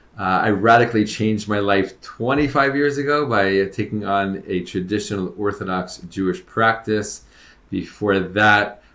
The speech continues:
radically changed my life, um, by going vegan. And, um, ever since high school, and more so in college, I had a very, very deep passion for the environment, environmental studies,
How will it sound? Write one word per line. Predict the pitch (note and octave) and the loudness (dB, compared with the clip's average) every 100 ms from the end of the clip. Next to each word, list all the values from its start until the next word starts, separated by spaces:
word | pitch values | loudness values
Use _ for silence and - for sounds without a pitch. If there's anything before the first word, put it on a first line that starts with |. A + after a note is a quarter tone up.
| - | -12
radically | F2 G2+ A2 G#2+ G2+ | 0 4 4 4 -2
changed | G2 G2 F#2 | -2 -2 0
my | F#2+ | -2
life, | F#2+ F#2+ F#2 - - | 2 2 0 -4 -6
um, | F2+ F2+ F2+ F2+ F2+ F2 | -2 0 2 0 0 -2
by | F2+ | -2
going | F#2 F2+ F2 | -2 -2 -2
vegan. | G#2+ B2+ A2+ A2 G#2 G#2+ - - _ _ | 0 0 2 0 -2 -6 -14 -20 _ _
And, | F#2+ F#2 F#2 F#2 F2+ | -4 -2 0 0 0
um, | F#2 F#2 F2+ F2+ F2+ - - _ _ - | 0 2 0 0 -2 -4 -12 _ _ -4
ever | A2 B2+ | 0 2
since | - B2+ A#2 - - | 2 0 -2 -6 -14
high | - B2+ C#3 | -10 -2 0
school, | D3 - D3+ D3+ E3+ E3 - _ | 0 -4 -2 -2 -4 -6 -16 _
and | G#2 G#2 | -6 -2
more | A2 A#2 | -2 -2
so | B2+ A2+ | -2 -4
in | G#2 | -4
college, | A2+ A2 G2+ | -4 -2 -2
I | F#2+ | -2
had | F#2 | -4
a | F#2 | -4
very, | F#2 G2+ G2+ | -2 -2 -2
very | G2 F#2+ | -2 -2
deep | G2 F#2+ - | -4 -6 -4
passion | G2 - F#2+ | -4 -4 -8
for | F2+ F2 | -8 -8
the | F2 | -6
environment, | F2 G#2 G#2+ G#2 F#2+ | -2 -2 -2 -4 -6
environmental | F2+ F2+ F#2 F2 F2 E2+ F2 | -8 -6 -4 -4 -6 -10 -12
studies, | - A#2 G#2+ G#2 G2+ F2+ | -10 -6 -2 -2 -2 -6